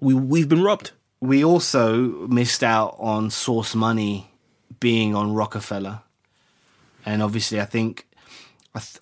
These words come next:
Speaker 2: from my understanding, I think it was the thing of Jay-Z wanting to snap him and Jazzo up
Speaker 1: Mm-hmm.
Speaker 2: to contracts,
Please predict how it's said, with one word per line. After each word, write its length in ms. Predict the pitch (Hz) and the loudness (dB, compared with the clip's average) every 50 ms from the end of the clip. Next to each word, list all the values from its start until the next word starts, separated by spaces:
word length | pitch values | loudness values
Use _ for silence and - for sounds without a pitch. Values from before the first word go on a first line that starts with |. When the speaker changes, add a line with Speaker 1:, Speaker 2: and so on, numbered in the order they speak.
| - | -14
Speaker 2:
from 180 | - - - 170 | -4 0 4 6
my 180 | 170 180 190 185 | 8 8 8 8
understanding, 640 | 175 165 135 - - 170 160 156 151 139 139 135 | 6 4 2 2 4 4 4 4 4 2 2 2
I 40 | 131 | 0
think 280 | 123 - 139 131 117 123 | 0 0 -2 -2 0 0
it 40 | 123 | 0
was 240 | 120 117 120 113 113 | 2 2 0 0 -2
the 80 | 120 | -4
thing 320 | 110 - 120 117 117 110 107 | -4 -2 0 0 0 0 0
of 180 | 110 107 101 101 | 0 0 -2 -2
Jay-Z 340 | - 117 117 120 113 117 117 | -2 0 0 0 0 0 0
wanting 280 | 113 110 104 - - 107 | -2 -2 -4 -6 -8 -8
to 60 | - | -6
snap 240 | - 117 101 95 - | -6 -6 -6 -4 -4
him 260 | 123 123 131 127 123 | -2 0 0 0 0
and 200 | 117 110 107 101 | 0 0 -2 -2
Jazzo 540 | - - 120 113 113 110 101 107 104 107 107 | -2 0 2 2 2 2 0 0 0 0 0
up 180 | 104 101 - _ _ _ _ - | -2 -4 -8 _ _ _ _ -4
Speaker 1:
Mm-hmm. 220 | 143 147 151 160 175 | 0 0 2 2 0
Speaker 2:
to 80 | 185 | 0
contracts, 760 | 110 - 120 113 110 107 - 113 107 - - - - - - | -2 -2 -2 -2 -2 -2 -2 -2 -4 -4 -6 -10 -12 -12 -12